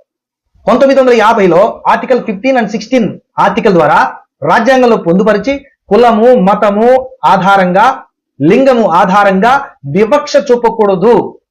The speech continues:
ఇలా చూపిస్తే అది రాజ్యాంగ విరుద్ధమని చట్టం చేసి రాజ్యాంగం కొట్టిపడేసింది. అర్థమవుతుందా? మీరు చెప్పండి, మనుషుల్లో తేడాలు చూపించే ధర్మం ఎవడు నేర్పాడు?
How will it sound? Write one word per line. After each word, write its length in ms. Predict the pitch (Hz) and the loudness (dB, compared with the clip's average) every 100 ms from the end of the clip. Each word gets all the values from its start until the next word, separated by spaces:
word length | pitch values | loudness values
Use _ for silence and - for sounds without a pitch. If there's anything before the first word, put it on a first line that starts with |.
| _ - | _ -4
ఇలా 260 | 185 175 - | -2 0 -2
చూపిస్తే 320 | 220 190 240 | -4 -4 0
అది 120 | 233 | 2
రాజ్యాంగ 500 | 165 175 180 190 185 | 2 0 0 0 0
విరుద్ధమని 720 | 170 165 165 151 170 240 294 - _ _ _ _ | 0 -2 -2 -4 -2 0 -2 -8 _ _ _ _
చట్టం 520 | _ _ 180 175 254 | _ _ -6 -2 0
చేసి 480 | 240 190 170 226 170 | 0 0 0 0 0
రాజ్యాంగం 500 | 151 180 175 180 190 | 0 0 0 -2 -2
కొట్టిపడేసింది. 540 | 196 190 151 123 113 - _ _ _ _ - | -2 0 -2 -4 -10 -16 _ _ _ _ -6
అర్థమవుతుందా? 360 | 165 196 190 226 - _ _ _ _ - | -2 0 0 -4 -6 _ _ _ _ -8
మీరు 100 | 175 | -4
చెప్పండి, 260 | 190 165 110 - - - - _ _ _ - - 135 127 135 | -2 -4 -8 -14 -20 -20 -20 _ _ _ -20 -14 -10 -4 0
మనుషుల్లో 320 | 214 294 294 | 0 2 0
తేడాలు 340 | 277 247 254 240 | 2 2 2 0
చూపించే 300 | 247 226 233 | -4 -2 -2
ధర్మం 280 | 185 196 214 | -2 -2 -2
ఎవడు 180 | 180 | -2
నేర్పాడు? 320 | 202 190 185 | -2 -4 -6